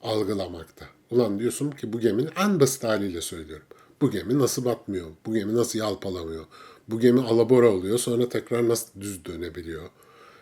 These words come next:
Yani bir sürü bu tip böyle mantıksal problem. O Hollow Earth'e giden yolda yani,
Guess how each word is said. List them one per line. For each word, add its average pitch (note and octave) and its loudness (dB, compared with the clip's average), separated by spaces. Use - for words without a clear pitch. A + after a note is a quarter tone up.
Yani A#2 0
bir G3+ 2
sürü D3+ -2
bu C3 -2
tip - -10
böyle A#2+ 0
mantıksal A#2 -2
problem. G#2+ 0
O - -12
Hollow C3+ 6
Earth'e A#2 4
giden A2+ 2
yolda G#2+ 2
yani, F#2+ -2